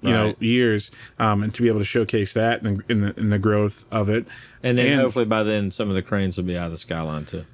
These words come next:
Speaker 2: I mean, I
Speaker 1: I
Speaker 2: know
Speaker 1: mean,
Speaker 2: you're okay with them,
Speaker 1: there,
Speaker 2: but
Speaker 1: there's
Speaker 2: I
Speaker 1: not, I don't think there's, it's gonna get to a point to where there was
Speaker 2: Really?
Speaker 1: fifty like there
Speaker 2: Right,
Speaker 1: was,
Speaker 2: right.
Speaker 1: um,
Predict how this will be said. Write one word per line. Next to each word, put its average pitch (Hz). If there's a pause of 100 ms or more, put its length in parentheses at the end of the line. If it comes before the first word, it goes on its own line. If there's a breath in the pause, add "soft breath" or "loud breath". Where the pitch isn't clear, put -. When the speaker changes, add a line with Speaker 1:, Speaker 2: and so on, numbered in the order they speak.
Speaker 2:
I 147
mean, 156
I -
Speaker 1:
I -
Speaker 2:
know 165
Speaker 1:
mean, 143
Speaker 2:
you're 139
okay 135
with 143
them, 143
Speaker 1:
there, 180
Speaker 2:
but - (280 loud breath)
Speaker 1:
there's 170
Speaker 2:
I 185
Speaker 1:
not, 185
I 170
don't 208
think 185
there's, 156
it's 143
gonna 147
get 147
to 139
a 123
point 135
to 131
where 123
there 117
was 95
Speaker 2:
Really? 95
Speaker 1:
fifty 175 (200 soft breath)
like 156
there 185
Speaker 2:
Right, 151
Speaker 1:
was, 180
Speaker 2:
right. - (120)
Speaker 1:
um, 127